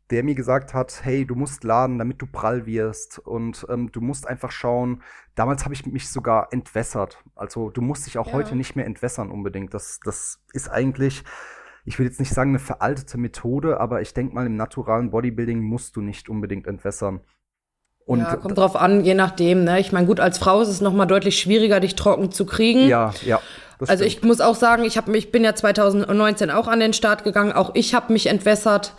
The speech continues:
Speaker 1: Mhm.
Speaker 2: Und ich glaube nicht, dass es sch-, unbedingt schlecht war. Ich glaube, es hat mir ganz gut getan,
Speaker 1: Genau,
Speaker 2: ehrlicherweise.
Speaker 1: ich denk mal, das kommt auch so ein bisschen auf den Körpertyp drauf an, ob du, ähm, auch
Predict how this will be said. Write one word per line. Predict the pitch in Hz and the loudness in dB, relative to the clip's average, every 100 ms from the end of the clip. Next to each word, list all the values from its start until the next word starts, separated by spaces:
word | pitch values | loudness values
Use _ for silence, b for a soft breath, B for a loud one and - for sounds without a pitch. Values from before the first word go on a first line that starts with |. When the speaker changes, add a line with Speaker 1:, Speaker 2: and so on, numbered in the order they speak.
| B B B B | B B B B
Speaker 1:
Mhm. | 147 | 4
Speaker 2:
Und | 139 - | 4 4
ich | - - | 0 2
glaube | 202 190 | 2 4
nicht, | 214 226 | 2 2
dass | 226 220 | 2 2
es | - | 2
sch-, | - - | 0 0
unbedingt | - 214 208 214 | 0 2 2 2
schlecht | - 220 196 196 - | 2 2 2 2 -2
war. | 165 170 | 0 0
Ich | |
glaube, | - 185 | 0 -2
es | 180 | -2
hat | 185 | -4
mir | 190 | -2
ganz | 185 190 - | 0 -2 -4
gut | 175 | -6
getan, | 185 180 156 156 | -6 -4 -2 -2
Speaker 1:
Genau, | |
Speaker 2:
ehrlicherweise. | 147 165 180 156 139 127 160 | -4 -2 2 4 6 4 0
Speaker 1:
ich | 165 | -4
denk | 160 196 | -4 -4
mal, | 170 | -4
das | 170 | -4
kommt | - 170 | -8 -6
auch | 180 - - | -4 -6 -12
so | 147 | -12
ein | 147 | -10
bisschen | 156 | -8
auf | 143 | -8
den | - 139 | -8 -8
Körpertyp | - 127 135 - 123 | -8 -6 -8 -10 -14
drauf | - 110 - | -8 -8 -6
an, | 110 120 - b b b b - | -10 -10 -14 b b b b -8
ob | 131 - | -8 -8
du, | 151 139 139 | -6 -2 -2
ähm, | 131 131 123 123 | -2 -4 -6 -8
auch | - 123 - | -6 -6 -6